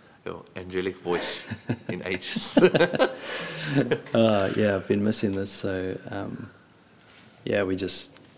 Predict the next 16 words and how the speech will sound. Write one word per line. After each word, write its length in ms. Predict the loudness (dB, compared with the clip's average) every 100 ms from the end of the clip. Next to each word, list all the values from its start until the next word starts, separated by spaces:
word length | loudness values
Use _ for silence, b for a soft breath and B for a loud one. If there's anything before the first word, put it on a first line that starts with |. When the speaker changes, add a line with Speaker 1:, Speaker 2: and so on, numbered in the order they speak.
| -20 -6
Speaker 2:
you 100 | -4
know, 180 | -4 -6 -12 -20 B B B B B B B B -20 2
hey, 140 | 6 8
listeners, 480 | 8 4 4 4 0
I 80 |
guess. 520 | 0 -2 -2 -6 -8 -4
Yeah. 240 | -2 -2 -4 -18 -20 -20 _ _ _ _ _
Speaker 1:
Yeah, 200 | -6 -6 -6
hey, 140 | -10
Speaker 2:
We're 60 | -8
Speaker 1:
listeners. 360 | -10 0 0 4
Speaker 2:
back, 460 | 2 2 -4 -14 -8
um, 400 | -4 -4 -4 -8 -14 -20 -20 -20 _ -20 -8
and 500 | -6 -4 -6 -10 -16
it's, 380 | -12 -6 -6 -4
yeah, 160 | -4